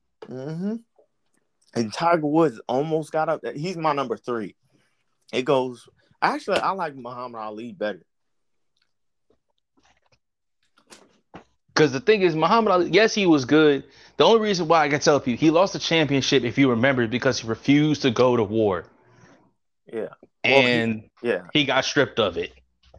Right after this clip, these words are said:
Speaker 2: Now, like I also say, his pride as a warrior is what costed him, you know, the outcome we all saw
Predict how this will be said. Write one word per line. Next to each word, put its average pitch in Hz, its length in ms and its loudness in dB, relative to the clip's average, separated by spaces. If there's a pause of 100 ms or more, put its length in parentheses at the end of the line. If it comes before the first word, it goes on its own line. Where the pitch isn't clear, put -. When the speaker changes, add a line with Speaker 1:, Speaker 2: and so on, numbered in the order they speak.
(720)
Speaker 2:
Now, 135 600 0 (260)
like 139 160 0
I 143 100 2
also 139 300 0
say, 113 540 0 (1080)
his 139 160 2
pride 151 260 2
as 127 80 -2
a 120 80 0
warrior 131 640 0 (100)
is 135 220 0
what 120 260 -2
costed 139 440 0
him, 110 400 -4 (540)
you 117 100 2
know, 107 540 2 (1200)
the 123 80 2
outcome 131 460 0
we 123 120 2
all 110 220 2
saw 104 480 0